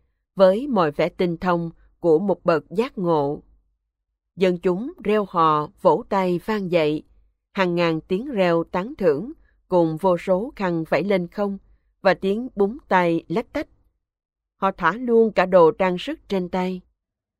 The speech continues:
Vua Ba La Nại hoan hỉ tỏ lòng tôn kính, ngưỡng mộ ngài.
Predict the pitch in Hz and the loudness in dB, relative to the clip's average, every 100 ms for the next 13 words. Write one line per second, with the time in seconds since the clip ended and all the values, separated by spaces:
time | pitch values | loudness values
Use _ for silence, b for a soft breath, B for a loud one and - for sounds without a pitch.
0 | _ _ _ - 180 175 - 202 190 175 | _ _ _ 0 2 2 2 0 0 -2
1 | 170 151 151 160 _ - 220 208 180 170 | -4 -2 -4 -8 _ 0 0 0 -4 -4
2 | 147 240 311 - 160 202 180 151 - 180 | -4 -6 -6 2 2 2 -2 -2 -2 -2
3 | 170 180 202 294 - - 175 151 220 185 | -2 -4 -4 -10 -14 -4 -2 -2 -2 0
4 | 143 165 170 156 147 | 0 -2 -4 -4 -8